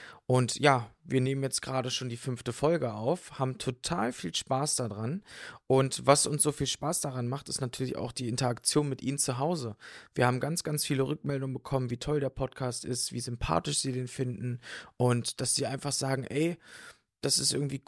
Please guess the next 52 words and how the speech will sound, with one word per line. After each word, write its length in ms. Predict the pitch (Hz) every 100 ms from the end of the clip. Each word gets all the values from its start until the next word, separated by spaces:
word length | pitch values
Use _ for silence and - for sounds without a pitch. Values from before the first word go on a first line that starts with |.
| 180
cool, 180 | 202 180
den 140 | 135
auf 160 | 127 -
dem 140 | 131
Weg 260 | 143 143 - -
zur 200 | - 139
Arbeit 360 | 170 185 160 147
zu 160 | 147
hören, 240 | 139 143 143
auf 140 | 127
dem 120 | 127
Weg 180 | 127 123
nach 180 | 123 117
Hause 300 | 151 156 139
oder 140 | 117
auch 160 | 110 113
mal 120 | 123
am 120 | 117
Wochenende." 580 | 127 135 135 127 131 123 - - -
Und 140 | 131 127
das 160 | -
ist 120 | 135
tatsächlich 380 | 139 127 135 127
genau 240 | 131 123 123
das 240 | 123 -
Ziel, 400 | - - 151 123
was 220 | 104 -
wir 160 | 110 101
hatten. 320 | - 147 214 _ - - -
Wir 120 | 127
haben 100 | 139
gesagt, 320 | 135 135 -
"Ey, 160 | - 131
das 160 | 135
ist 140 | 131 -
erstmal 320 | 151 - 156
nicht 120 | 160
so 100 | -
schlimm, 320 | - 170 165
ob 160 | 147 -
wir 80 | 147
jetzt 180 | 139 147
nur 180 | 131
zehn 500 | - - 170 175 175 - - -
oder 200 | 127 127
fünfzig 800 | - 175 170 - - 147 - -
oder 160 | 131
vielleicht 340 | 127 135 131 -
sogar 220 | 123 123
tausend 440 | - 156 180 165
Hörer 300 | 151 151 151
haben, 300 | 143 143 139